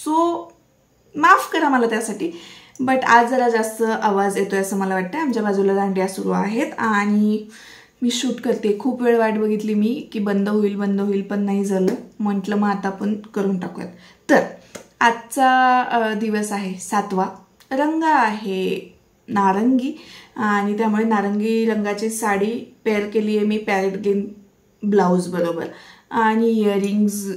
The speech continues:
ह्या ज्या आहेत, त्या मी ऑनलाइन मागवल्या होत्या. कशावरनं मागवल्या होत्या ते विचारू नका, कारण ते माझ्या लक्षात नाही आहे आता. ओके, आणि केस मी फक्त रँडम बांधलेले आहेत, काही एक्स्ट्रा केलेलं नाही आहे.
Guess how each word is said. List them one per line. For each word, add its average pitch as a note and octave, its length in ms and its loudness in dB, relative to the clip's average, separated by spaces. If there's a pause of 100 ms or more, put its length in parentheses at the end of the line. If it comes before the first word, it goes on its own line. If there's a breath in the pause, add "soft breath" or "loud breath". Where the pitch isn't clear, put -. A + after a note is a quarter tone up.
ह्या G#3+ 240 -2
ज्या G3 200 -2
आहेत, G3 580 0
त्या G#3 100 -2
मी G3 160 0
ऑनलाइन F#3+ 420 -2
मागवल्या F#3 380 0
होत्या. F#3 240 -4 (680 soft breath)
कशावरनं C#4+ 400 2
मागवल्या B3 360 2
होत्या A#3 200 -2
ते A3 40 -2
विचारू G#3 320 -2
नका, G#3 200 0
कारण G#3+ 320 -4
ते A3 40 2
माझ्या G#3 280 0
लक्षात F#3+ 320 -6
नाही - 220 -8
आहे - 80 -14
आता. A#3 100 -16 (600 loud breath)
ओके, - 340 -6 (180 loud breath)
आणि G#3+ 260 0
केस B3+ 380 0
मी C4 200 2
फक्त - 360 -4
रँडम A3 580 2
बांधलेले G3 400 2
आहेत, G3 340 -2 (200)
काही A3+ 560 -6 (180)
एक्स्ट्रा - 420 -4
केलेलं G#3+ 400 2
नाही F#3+ 200 0
आहे. F3+ 100 0